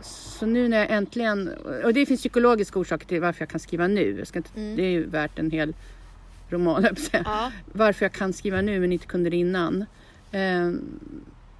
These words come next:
Speaker 1: men då är det intressant också att se att jag ryggade lite för det psykiska, mm, energin man lägger in i att skriva.
Speaker 2: Mm.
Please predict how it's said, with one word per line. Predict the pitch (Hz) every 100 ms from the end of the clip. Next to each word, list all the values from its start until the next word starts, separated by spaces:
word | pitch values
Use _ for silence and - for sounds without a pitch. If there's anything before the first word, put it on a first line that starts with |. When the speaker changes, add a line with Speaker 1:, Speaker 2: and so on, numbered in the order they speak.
| -
Speaker 1:
men | 214 214
då | 247 269
är | 254 247
det |
intressant | 247 226 226 285 277 220
också | - 208
att |
se | - 196
att | 175
jag | 190 190 190
ryggade | 196 233 180 214 262 349
lite | 285 -
för | 180 190 180 180 - - - - - - -
det | -
psykiska, | - 311 - 196 - - 185 175 165 156 - 160 - - 190 -
mm, | 175 165 165
energin | 202 202 - 311 208
man | 165
lägger | 165 175
in | 165 156
i | 120
att | 160
skriva. | - 175 170 - 196
Speaker 2:
Mm. | 214 202 196